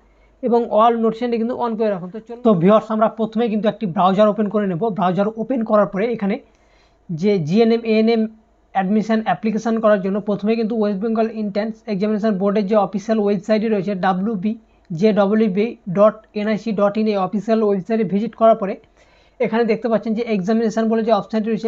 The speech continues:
এখানে গিয়ে কিন্তু আপনাকে জিএনএম, এএনএম সিলেক্ট করতে হবে। এখানে সিলেক্ট করার পরে এই যে লিঙ্কটি দেখতে পাচ্ছেন, ডাব্লিউবিজেডব্লিউবি ডট এনআইসি ডট ইন স্ল্যাশ এএনএম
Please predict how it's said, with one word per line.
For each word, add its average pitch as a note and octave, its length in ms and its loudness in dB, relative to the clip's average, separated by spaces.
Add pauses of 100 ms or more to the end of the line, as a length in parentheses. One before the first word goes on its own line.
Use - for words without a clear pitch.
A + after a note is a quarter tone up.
(100)
এখানে A3 180 -2 (100)
গিয়ে A3+ 200 2
কিন্তু A3 220 -2
আপনাকে G#3 240 -2 (120)
জিএনএম, A3 400 0
এএনএম G#3+ 240 -4
সিলেক্ট G#3 220 -4
করতে E3+ 180 -10
হবে। E3 120 -6 (100)
এখানে A3 260 -6
সিলেক্ট B3 280 -4
করার C4 200 0
পরে G3+ 140 -2 (1080)
এই A3+ 120 4
যে C4 80 2 (380)
লিঙ্কটি A#3+ 300 0
দেখতে A3+ 160 -2
পাচ্ছেন, A3 280 -2
ডাব্লিউবিজেডব্লিউবি G#3+ 1200 0 (920)
ডট - 240 4
এনআইসি A3 280 -2 (100)
ডট G#3 220 2
ইন A#3+ 60 -4 (120)
স্ল্যাশ G#3+ 280 0 (240)
এএনএম G#3+ 320 -2